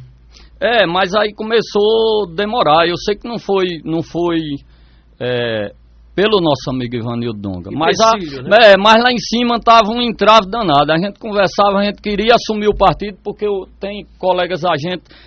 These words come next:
Speaker 1: ansioso, querendo já tá afiliado, tá, tá regularizado pra participar da eleição, e nós não tinha essa condição, é, só adiando, adiando. Então a gente tomou uma decisão,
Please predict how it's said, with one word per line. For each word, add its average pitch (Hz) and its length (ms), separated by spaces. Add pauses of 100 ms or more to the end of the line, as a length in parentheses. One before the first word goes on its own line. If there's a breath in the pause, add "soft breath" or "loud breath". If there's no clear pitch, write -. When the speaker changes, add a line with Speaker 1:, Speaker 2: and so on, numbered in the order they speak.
(100)
Speaker 1:
ansioso, 190 720
querendo 180 380
já 156 180
tá 175 140
afiliado, 170 680
tá, 175 180 (180)
tá 185 160
regularizado 170 800
pra 165 120
participar 170 480
da 175 80
eleição, 208 400
e 254 60
nós 247 180
não 302 220
tinha 269 300 (440 soft breath)
essa 165 320
condição, 220 640 (500 loud breath)
é, 151 640 (300)
só 254 280
adiando, 214 440
adiando. 165 440
Então 247 280
a 233 60
gente 214 160
tomou 220 320
uma 247 120
decisão, 185 640